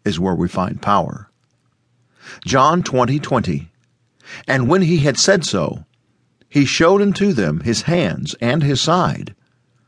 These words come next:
Then were the disciples glad when they saw the Lord." Acts two four, "And they were all filled with the Holy Ghost, and began to speak with other tongues, as the Spirit gave them utterance."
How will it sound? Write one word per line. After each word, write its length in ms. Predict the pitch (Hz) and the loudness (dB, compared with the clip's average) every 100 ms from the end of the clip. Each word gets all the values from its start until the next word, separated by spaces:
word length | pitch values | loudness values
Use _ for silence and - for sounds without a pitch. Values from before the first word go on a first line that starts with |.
| _ _ _ | _ _ _
Then 260 | 104 151 131 | 0 2 2
were 100 | 113 | 2
the 120 | 98 | 0
disciples 520 | 87 - 117 92 90 | -2 0 0 0 -6
glad 600 | 85 113 143 92 - 147 - _ _ | -2 0 0 0 -6 -10 -14 _ _
when 200 | - 101 | -4 -2
they 120 | 87 87 | 0 -2
saw 280 | - 95 | -2 -2
the 100 | 80 | 0
Lord." 500 | 80 107 87 55 - - _ _ _ _ _ _ _ _ _ _ - - | 0 0 0 -4 -10 -16 _ _ _ _ _ _ _ _ _ _ -20 -4
Acts 320 | 107 101 - - | -2 -2 -4 -10
two 240 | - 104 92 | -4 -2 -2
four, 540 | - 151 85 - - _ _ _ _ _ _ - | 0 0 0 -6 -16 _ _ _ _ _ _ -2
"And 160 | 120 | 2
they 80 | 135 | 2
were 240 | 135 135 | 4 4
all 220 | 135 170 185 | 6 6 4
filled 400 | - 143 147 127 | 2 4 4 2
with 140 | 117 | 0
the 100 | 107 | 0
Holy 280 | 104 107 117 | 0 2 0
Ghost, 520 | 104 82 65 - - _ _ | 0 -2 -4 -10 -16 _ _
and 180 | 110 104 | -2 0
began 380 | 95 95 120 135 | 0 0 0 0
to 80 | 110 | -2
speak 360 | - 127 123 | -2 0 0
with 200 | - 113 | 0 0
other 240 | 110 104 98 | 2 0 0
tongues, 520 | 147 156 90 82 - - _ _ - | 2 2 2 -2 -4 -10 _ _ -4
as 140 | 110 | -2
the 100 | - | -2
Spirit 480 | 92 - 151 101 - | -2 2 4 4 0
gave 160 | 107 90 | -2 0
them 160 | 92 | 0
utterance." 540 | 98 139 85 - - | 2 0 0 -4 -10